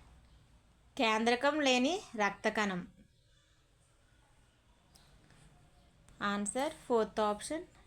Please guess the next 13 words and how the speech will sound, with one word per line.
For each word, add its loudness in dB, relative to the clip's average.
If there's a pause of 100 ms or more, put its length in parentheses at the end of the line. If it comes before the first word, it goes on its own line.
ఎరిథ్రోసైట్స్. -4 (1800)
మనం -2
ఎరిథ్రోసైట్స్ని -2
ఏమంటాము? -4
ఎర్ర -2
రక్త -8
కణాలు -6
అంటాము. -10 (840)
నెక్స్ట్, -2
తెల్ల 4
రక్త 0
కణాల 2
జీవితకాలం. 0